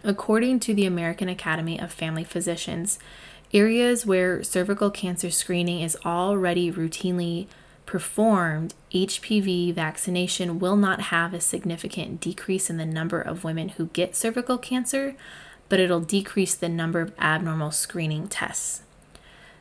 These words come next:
The most pressing need for H P V vaccination is in developing countries where most women never receive pap smears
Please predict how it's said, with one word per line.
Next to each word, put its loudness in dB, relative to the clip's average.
The 4
most 4
pressing 0
need 4
for -6
H -2
P -2
V 0
vaccination 0
is -4
in -2
developing 2
countries -4
where 0
most -2
women 0
never 0
receive -2
pap 0
smears -2